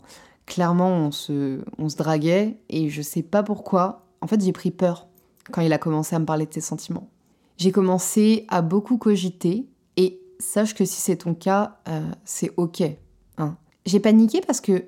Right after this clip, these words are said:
ce que j'attendais depuis un an et demi était enfin en train d'arriver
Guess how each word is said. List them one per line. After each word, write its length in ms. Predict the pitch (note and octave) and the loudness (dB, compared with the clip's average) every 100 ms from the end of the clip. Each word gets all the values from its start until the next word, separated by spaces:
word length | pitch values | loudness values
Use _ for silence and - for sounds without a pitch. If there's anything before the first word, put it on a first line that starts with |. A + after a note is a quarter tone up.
| - | -12
ce 100 | - | 0
que 120 | G#3 | 2
j'attendais 360 | G#3 G#3+ A3+ A#3+ | 4 4 4 4
depuis 340 | G#3+ - - A3+ | 0 -2 -6 2
un 160 | B3 | 4
an 80 | B3+ | 6
et 80 | A#3+ | 6
demi 300 | G3 G3+ F4+ - _ _ _ | 6 4 4 -2 _ _ _
était 360 | G#3 G#3 G#3+ - | -2 0 -2 0
enfin 320 | D4+ C#4+ - C#4+ | 0 0 2 2
en 60 | |
train 160 | B3+ A3+ | 4 2
d'arriver 520 | G#3 G3 F3 A3+ | 4 2 2 0